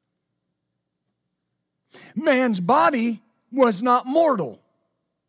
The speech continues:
It was not Satan ruled.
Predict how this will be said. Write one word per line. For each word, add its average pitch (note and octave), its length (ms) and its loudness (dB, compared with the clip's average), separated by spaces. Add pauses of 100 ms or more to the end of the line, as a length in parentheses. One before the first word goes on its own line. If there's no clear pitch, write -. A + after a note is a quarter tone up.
(800)
It A#3+ 180 2
was B3+ 320 0
not A#3+ 240 -2
Satan G#3+ 520 -2
ruled. B2+ 360 -6